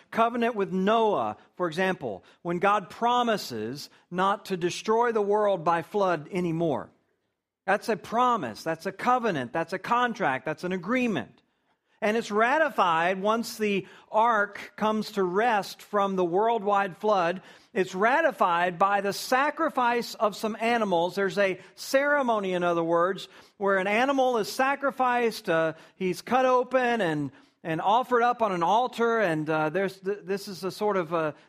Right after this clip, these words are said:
demonstration of, of a commitment betw-, uh, between the two parties, or in this situation, uh, the single-sided, the unilateral commitment of God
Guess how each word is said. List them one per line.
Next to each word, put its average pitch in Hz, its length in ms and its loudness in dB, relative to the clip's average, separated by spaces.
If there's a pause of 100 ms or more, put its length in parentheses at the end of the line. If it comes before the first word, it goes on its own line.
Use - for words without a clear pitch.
(140)
demonstration 233 1160 0
of, 156 280 -2 (520)
of 175 180 0
a 165 80 2
commitment 214 880 0
betw-, 190 600 -6 (120)
uh, 165 200 -2
between 170 640 -6
the 165 100 -6
two 226 220 -4
parties, 202 480 -2
or 175 100 -2
in 175 40 -4
this 233 140 -4
situation, 151 720 -6 (420)
uh, 165 100 0
the 160 140 0
single-sided, 208 1120 -2
the 160 140 0
unilateral 208 920 0
commitment 160 480 -6
of 139 140 -8
God 147 560 0